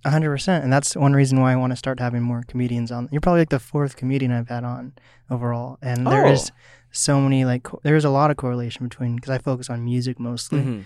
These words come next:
Speaker 1: between musicians and comedians. And just how you're talking about, like, um, you're saying you don't really focus on, I, I, I, when I see some specials or something, they'll make jokes about the city they're in,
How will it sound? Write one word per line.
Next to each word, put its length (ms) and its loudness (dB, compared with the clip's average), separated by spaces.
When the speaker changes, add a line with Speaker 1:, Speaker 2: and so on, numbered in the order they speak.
Speaker 1:
between 340 -2
musicians 600 -2
and 380 -8
comedians. 440 -6
And 80 -2
just 140 2
how 60 4
you're 120 4
talking 300 0
about, 300 0
like, 280 -4
um, 400 -6
you're 120 4
saying 480 2
you 100 0
don't 180 4
really 200 2
focus 460 0
on, 280 -2
I, 220 6
I, 220 0
I, 120 6
when 120 6
I 60 6
see 180 2
some 240 2
specials 560 0
or 40 -2
something, 220 0
they'll 100 2
make 260 -2
jokes 440 0
about 480 0
the 80 -2
city 320 0
they're 160 -2
in, 420 -4